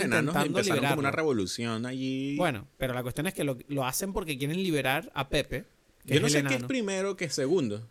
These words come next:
Speaker 2: Se supone que ellos empezaron a hacer problemas. Este tipo atrapó a Pepe.
Speaker 1: Pero al principio de la película Pepe ya está capturado.
Speaker 2: Ya, pero al principio de la película ellos ya
Speaker 1: Bueno,
Speaker 2: están
Speaker 1: da
Speaker 2: bien.
Speaker 1: igual. La cuestión es que todos estos enanos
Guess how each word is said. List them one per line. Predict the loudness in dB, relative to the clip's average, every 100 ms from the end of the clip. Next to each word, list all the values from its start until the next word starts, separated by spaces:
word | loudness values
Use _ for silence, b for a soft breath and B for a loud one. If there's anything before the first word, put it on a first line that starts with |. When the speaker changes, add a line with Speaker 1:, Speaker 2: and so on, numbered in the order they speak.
| -2
Speaker 2:
Se | 0
supone | 2 0 -2
que | -2
ellos | -4 -4
empezaron | -2 0 2 0 -2
a |
hacer | -2 -2 -2
problemas. | -4 -4 -2 -2 -2 -4
Este | -4 -4
tipo | -4 -2 -4 -2
atrapó | -2 0 -2 0 -2
a | 0
Pepe. | 4
Speaker 1:
Pero | 4 4
al |
principio | 2 -2 -2
de | -2
la |
película | 0 -2 -4 -4
Pepe | -4 -4
ya | -4
está | -6
capturado. | -8 -6 -4 -4 -8 -16 -2
Speaker 2:
Ya, | 0 2
pero | 0
al | 0
principio | -4 -4 -4
de |
la | -2
película | -4 -4 -4
ellos | -2
ya | -4
Speaker 1:
Bueno, | 0 0 2
Speaker 2:
están |
Speaker 1:
da | 2
Speaker 2:
bien. |
Speaker 1:
igual. | 2 2 0
La | -2
cuestión | -2 -4 -6
es |
que | -6 -8 -10 _ -20 -8
todos | 0 2 2
estos | -2 -6 -4
enanos | -2 -2 -2 -6